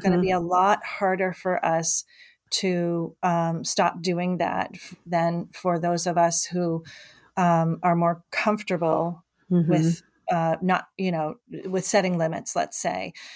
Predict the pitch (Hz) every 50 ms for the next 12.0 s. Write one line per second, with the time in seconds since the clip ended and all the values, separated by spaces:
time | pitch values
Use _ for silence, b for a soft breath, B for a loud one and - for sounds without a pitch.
0 | B B B B - 214 208 - 208 226 233 202 - 185 - - - - 190 185
1 | 180 175 175 180 - - - _ _ _ - - _ - - 202 196 - - -
2 | - - - _ _ _ - 208 202 - 208 202 214 214 220 220 214 - - 214
3 | 202 196 190 190 185 185 185 185 185 190 196 196 180 - _ _ _ _ _ -
4 | - _ _ _ _ _ _ _ b b b b b b b b b b _ -
5 | 202 196 196 190 196 190 - - 185 170 170 170 170 175 175 - - - 180 170
6 | 170 165 170 165 165 165 - - 185 - - - 202 185 180 175 175 170 175 175
7 | 180 170 - _ _ _ _ _ _ _ _ _ _ _ _ _ _ _ 208 196
8 | 202 196 190 185 180 180 175 165 - - _ _ _ 190 185 196 196 202 - 214
9 | 208 202 190 185 175 175 170 170 170 175 170 - - - 175 175 170 170 - -
10 | _ _ _ _ _ _ _ - 196 185 - 190 180 175 175 - - 190 190 185
11 | - - - - 190 180 175 170 - - - 175 175 - - 185 180 180 175 -